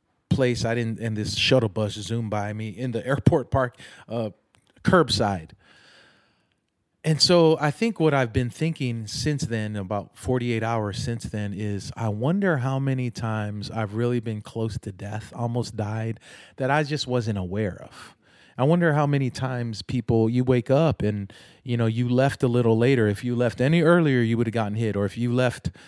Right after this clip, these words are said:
you left early. If you left any oth-, later, you might have had an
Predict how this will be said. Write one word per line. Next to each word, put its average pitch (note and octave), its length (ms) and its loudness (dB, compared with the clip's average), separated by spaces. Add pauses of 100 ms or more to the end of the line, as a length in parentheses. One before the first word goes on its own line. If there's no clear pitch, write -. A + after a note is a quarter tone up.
(360)
you A#2+ 180 -2
left B2+ 280 2
early. C3+ 340 6
If G#2+ 120 -2
you A#2+ 120 -2
left B2+ 260 0
any E3 320 4
oth-, D#3+ 180 4
later, C#3+ 380 4
you B2 160 0
might A#2+ 160 2
have A#2 100 0
had B2 160 2
an G#2 160 -2